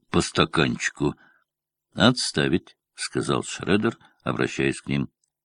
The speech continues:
«Майор Шерман не сбежит. Во всяком случае, пока в ваших руках мой паспорт и удостоверение», — подтвердил я. Потом я посмотрел на девушку. «Простите меня, мисс Лемей.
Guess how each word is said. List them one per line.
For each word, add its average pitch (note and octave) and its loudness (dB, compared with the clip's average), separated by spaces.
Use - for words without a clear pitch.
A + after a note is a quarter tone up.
«Майор C#3 8
Шерман B2+ 4
не F#2 8
сбежит. D2+ 2
Во C2 -2
всяком D#2+ -2
случае, C3+ -2
пока E2 2
в C2 -4
ваших D#2+ 2
руках D2 0
мой C#2+ 2
паспорт G2+ 0
и B1+ -2
удостоверение», — D2+ 0
подтвердил C2+ -2
я. G#1 -4
Потом D3 8
я A#2 8
посмотрел E2 4
на C#2 2
девушку. B2+ 2
«Простите C#3+ 2
меня, C#3+ 4
мисс B2 2
Лемей. E2 2